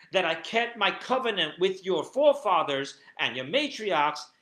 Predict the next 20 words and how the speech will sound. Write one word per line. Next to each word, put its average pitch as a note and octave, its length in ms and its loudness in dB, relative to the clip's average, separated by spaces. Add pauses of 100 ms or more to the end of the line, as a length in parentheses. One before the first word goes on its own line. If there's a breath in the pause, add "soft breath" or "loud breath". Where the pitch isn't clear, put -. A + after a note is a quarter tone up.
(160 soft breath)
that F#3 300 2
you A3+ 500 2
have A3+ 200 -4
not C#4+ 300 0
reached C#4 280 -6
your C#4 160 0
end. A#3 400 -2 (640)
You G3 100 -8
guys G#3+ 300 4
have G3+ 180 -4
made G3 260 -2
quite C4 300 2
a B3 60 2
couple A3+ 360 2
of E3 80 0
mistakes, G#3 500 -4
God's A#3+ 320 0
saying, B3 360 -4
but F4+ 160 -2
look, F#4 260 2